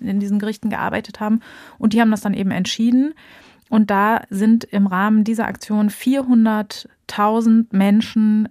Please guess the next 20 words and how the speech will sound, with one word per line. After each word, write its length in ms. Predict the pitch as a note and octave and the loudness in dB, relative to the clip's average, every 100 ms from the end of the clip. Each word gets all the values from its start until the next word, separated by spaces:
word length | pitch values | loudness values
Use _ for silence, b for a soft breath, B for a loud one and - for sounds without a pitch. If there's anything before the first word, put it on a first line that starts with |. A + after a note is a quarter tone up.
| _ | _
zwangssterilisiert 920 | - G#3 G#3 - A3 G#3 G#3+ A3 A3+ A3+ | -6 -4 -4 -6 -6 -4 -4 -4 -6 -8
worden 220 | A3 G#3+ | -4 -4
gegen 300 | G#3 G#3+ G#3+ | -2 -2 -2
ihren 260 | G#3+ G#3 | -2 -2
Willen. 420 | G#3 G#3+ A3 A3+ C4 B B B | -2 -4 -2 -2 -4 B B B
Auch 180 | G3 G3+ | -10 -10
sehr 400 | - G3+ G#3 G3+ | -8 -4 -2 -2
junge 320 | F#3+ A3 A3+ | -2 2 2
Menschen 480 | G#3+ G#3 G#3+ - G#3 | 0 -2 -4 -4 -6
zum 220 | - G3+ | -6 -10
Teil. 560 | - G#3 G3 G3 G3 G3+ B B B B B | -8 -8 -6 -4 -6 -8 B B B B B
Also 180 | - G3+ | -4 -2
das 160 | G3+ G3+ | -2 -6
ist 160 | G3+ | -8
wirklich, 200 | A3 G#3 | -8 -8
das 160 | G3+ F#3+ | -8 -8
sind 180 | G#3 G#3 | -6 -6
die 100 | G3+ | -10
grausamsten 1080 | G3+ F#3+ G#3+ A3+ - G3+ G3+ G#3 G#3 - G3+ | -6 -4 -2 -4 -6 -6 -2 -2 -4 -4 -4
Geschichten. 640 | F#3+ - A#3 - A3+ A3 | -4 -6 -8 -4 -2 -2